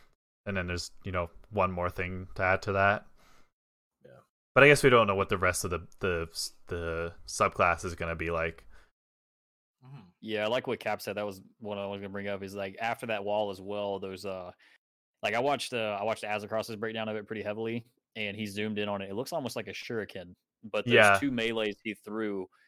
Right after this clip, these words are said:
Speaker 4: they had a Titan and a super, so it suppressed him, froze the other guy, and then he threw another one at the Titan to follow it up. So it's
Speaker 3: Shit.
Speaker 4: one of those things that maybe it's similar to, uh,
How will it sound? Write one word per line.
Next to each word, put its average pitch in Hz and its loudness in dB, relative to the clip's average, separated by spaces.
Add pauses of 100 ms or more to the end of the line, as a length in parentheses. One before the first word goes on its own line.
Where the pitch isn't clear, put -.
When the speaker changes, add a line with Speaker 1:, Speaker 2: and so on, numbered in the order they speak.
(200)
Speaker 4:
they 104 -6
had 113 -4
a 90 -8
Titan 123 -4
and 101 -4
a 95 -12
super, 107 -10
so 104 -6
it 98 -8
suppressed - -8
him, 101 -6
froze 123 -4
the 110 -6
other 113 -4
guy, 92 -8 (300)
and 107 -6
then 101 -4
he 110 -4
threw 107 -4
another 107 -2
one 104 -6
at 92 -8
the 110 -8
Titan 104 -6
to 95 -14
follow 95 -8
it 90 -12
up. 87 -14 (240)
So 101 -8
it's 98 -6
Speaker 3:
Shit. 123 -6
Speaker 4:
one 120 -2
of 117 -6
those 113 -2
things 110 -4
that 107 -2
maybe 107 -2
it's 101 -8
similar 104 -8
to, 101 -8
uh, 92 -8